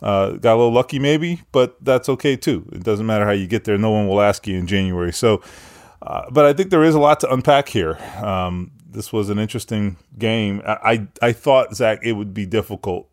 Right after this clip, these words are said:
Okay, so the fact that this was close, I don't think is surprising to me.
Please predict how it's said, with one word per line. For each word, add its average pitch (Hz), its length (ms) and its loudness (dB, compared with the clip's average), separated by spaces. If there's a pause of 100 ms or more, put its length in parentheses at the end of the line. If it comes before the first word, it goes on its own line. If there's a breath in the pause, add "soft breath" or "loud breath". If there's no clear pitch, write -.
(140)
Okay, 95 360 -4
so 98 220 -4
the 95 120 -4
fact 113 320 0
that 95 160 -8
this 104 200 -8
was 98 80 -10
close, 104 540 -2 (720 soft breath)
I 127 100 4
don't 123 160 2
think 110 160 -4
is 104 100 -6
surprising 110 520 0
to 104 140 -6
me. 90 260 -8